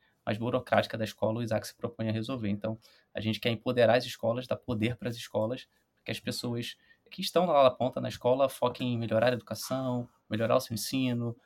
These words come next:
metodologia, investir em profissionais, investir em novos prédios, entre outras coisas. E tudo que não for relacionado à educação,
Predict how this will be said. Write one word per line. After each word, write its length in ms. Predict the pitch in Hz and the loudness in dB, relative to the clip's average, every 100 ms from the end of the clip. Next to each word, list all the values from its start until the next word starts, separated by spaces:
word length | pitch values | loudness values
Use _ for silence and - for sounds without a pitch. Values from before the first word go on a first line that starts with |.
| _ - | _ -6
metodologia, 1300 | 120 127 127 117 104 107 135 135 127 120 117 110 120 | -4 -2 -2 -2 0 0 0 0 0 0 0 -2 -4
investir 360 | 117 120 - 131 | -4 -4 -4 -8
em 40 | |
profissionais, 960 | 123 104 - 113 131 135 123 113 113 - | -8 -8 -4 0 2 2 2 0 -4 -8
investir 380 | 123 120 120 131 | -12 -8 -8 -6
em 40 | |
novos 240 | 123 117 - | -6 -8 -4
prédios, 540 | - 139 127 110 107 | 2 4 4 0 -4
entre 220 | 131 - | -6 -6
outras 240 | 123 - - | -8 -8 -12
coisas. 380 | 120 120 - - _ _ _ - - | -12 -12 -12 -16 _ _ _ -20 -16
E 80 | - | -14
tudo 300 | - 208 208 | -2 2 4
que 100 | - | 4
não 100 | 180 | 4
for 240 | 175 147 143 | 2 -4 -2
relacionado 520 | 139 131 127 123 117 | 2 4 2 0 -4
à 40 | |
educação, 540 | 117 - 127 135 135 | -4 -2 -2 -4 -8